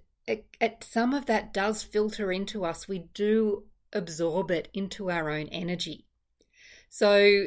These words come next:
this year, it's about making it your year, about increasing that consciousness, 'cause we are increasing consciousness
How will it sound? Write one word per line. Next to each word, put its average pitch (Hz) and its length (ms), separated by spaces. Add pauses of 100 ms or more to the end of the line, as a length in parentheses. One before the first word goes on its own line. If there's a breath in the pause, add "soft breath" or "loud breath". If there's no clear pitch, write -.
this 208 480
year, 185 480 (540)
it's 220 160
about 247 280
making 196 380
it 190 260
your 175 540
year, 139 440 (260)
about 190 300 (120)
increasing 233 960
that 208 220
consciousness, 165 840
'cause 170 220
we 170 160
are 175 220
increasing 196 520
consciousness 170 800